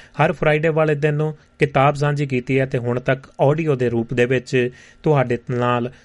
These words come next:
ਸਤਾਰਾਂ ਤੋਂ ਅਠਾਰਾਂ ਕਿਤਾਬਾਂ ਤੁਹਾਡੀ ਝੋਲੀ ਪਾ ਚੁੱਕੇ ਹਾਂ। ਤੇ ਇਸੇ ਤਰ੍ਹਾਂ ਬਰਕਰਾਰ ਸਿਲਸਿਲਾ ਤੁਹਾਡੇ ਨਾਲ, ਅ, ਚੱਲ ਰਿਹਾ ਜੀ। ਤੇ ਤੁਸੀਂ ਮਾਣ ਤਾਣ ਵੀ ਦਿੰਦੇ ਹੋ ਤੇ ਪਸੰਦ ਵੀ ਕਰਦੇ ਹੋ,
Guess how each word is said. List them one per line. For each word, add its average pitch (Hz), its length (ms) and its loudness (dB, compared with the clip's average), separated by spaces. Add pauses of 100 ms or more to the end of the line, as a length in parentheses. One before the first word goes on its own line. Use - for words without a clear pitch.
(120)
ਸਤਾਰਾਂ 143 400 2
ਤੋਂ 139 200 2
ਅਠਾਰਾਂ 123 360 -2
ਕਿਤਾਬਾਂ 120 400 -2
ਤੁਹਾਡੀ 117 380 -2
ਝੋਲੀ 113 220 0
ਪਾ 110 240 0
ਚੁੱਕੇ 147 380 -2
ਹਾਂ। 127 80 -4 (360)
ਤੇ 147 80 2
ਇਸੇ 151 200 -2
ਤਰ੍ਹਾਂ 135 220 0
ਬਰਕਰਾਰ 117 480 0
ਸਿਲਸਿਲਾ 117 600 -2 (220)
ਤੁਹਾਡੇ 120 340 0
ਨਾਲ, 113 300 0 (540)
ਅ, 123 40 0
ਚੱਲ 123 280 0
ਰਿਹਾ 151 240 2
ਜੀ। 143 140 -2
ਤੇ 139 140 -4
ਤੁਸੀਂ 127 300 -4
ਮਾਣ 113 240 -2
ਤਾਣ 139 220 0
ਵੀ 139 120 0
ਦਿੰਦੇ 127 260 -2
ਹੋ 127 80 2
ਤੇ 123 180 -2
ਪਸੰਦ 123 420 -4
ਵੀ 143 120 2
ਕਰਦੇ 117 340 0
ਹੋ, 113 140 0